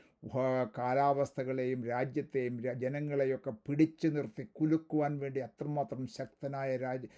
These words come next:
ഏ, പ്രവാചകന്മാരായിരുന്നു ഏലിയാവ്, എലിശ, ആ, മിഖാവ, ഏ,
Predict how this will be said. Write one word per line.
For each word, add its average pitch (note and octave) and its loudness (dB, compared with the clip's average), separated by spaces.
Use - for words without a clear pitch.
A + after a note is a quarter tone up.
ഏ, B2+ 4
പ്രവാചകന്മാരായിരുന്നു C3 0
ഏലിയാവ്, B2+ 2
എലിശ, B2 -2
ആ, A#2+ -4
മിഖാവ, B2+ 0
ഏ, B2+ 0